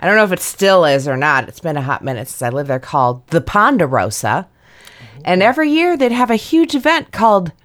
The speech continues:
Nudes A Poppin'. Not even kidding.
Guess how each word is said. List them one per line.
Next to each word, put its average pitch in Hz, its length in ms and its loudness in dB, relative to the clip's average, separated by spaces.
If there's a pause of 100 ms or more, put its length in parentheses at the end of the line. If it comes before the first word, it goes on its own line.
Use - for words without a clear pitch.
(200)
Nudes 262 760 2 (320)
A 311 60 0
Poppin'. 143 600 -2 (1200)
Not 160 260 -2
even 165 180 -4
kidding. 127 400 -10